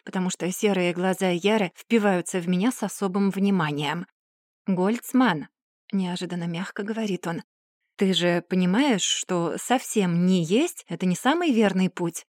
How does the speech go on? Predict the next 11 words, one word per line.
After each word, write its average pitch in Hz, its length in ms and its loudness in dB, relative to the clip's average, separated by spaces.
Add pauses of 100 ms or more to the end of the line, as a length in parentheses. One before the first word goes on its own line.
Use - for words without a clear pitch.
(280)
Не 214 220 6
все 262 340 2
диеты 214 440 2
правильные. 165 680 0 (540)
Точнее, 226 420 6
в 196 60 2
большинстве 214 580 2
своём 196 560 2
они 226 240 4
просто 233 480 -4
убийственные. 202 720 0